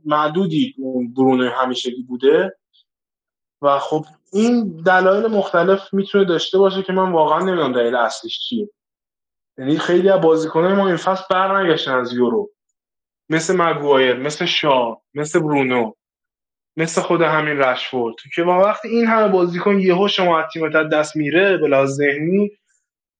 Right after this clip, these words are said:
نتیجهش همین نتایج می‌شه و همین اخراج مربی، هر چقدر هم حالا ما راجع به تاکتیکاش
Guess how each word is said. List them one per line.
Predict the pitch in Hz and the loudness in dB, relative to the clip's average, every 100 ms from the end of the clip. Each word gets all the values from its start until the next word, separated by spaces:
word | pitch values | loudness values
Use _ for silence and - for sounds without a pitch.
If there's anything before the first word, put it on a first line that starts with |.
| - | -2
نتیجهش | 175 180 180 214 220 | -2 0 -2 -2 0
همین | 220 226 220 | -2 0 -2
نتایج | 202 202 196 208 220 | -2 0 0 0 -2
می‌شه | 220 214 | -2 0
و | |
همین | 196 202 208 196 | 0 -2 -2 -2
اخراج | - 190 190 | 0 0 0
مربی، | 185 156 143 139 | 0 0 0 0
هر | 165 | -2
چقدر | 180 180 175 | -2 0 2
هم | 156 | 2
حالا | 147 147 | 0 -2
ما | 160 | 0
راجع | 143 151 | 0 -2
به | 151 | -6
تاکتیکاش | 135 - - | -8 -8 -8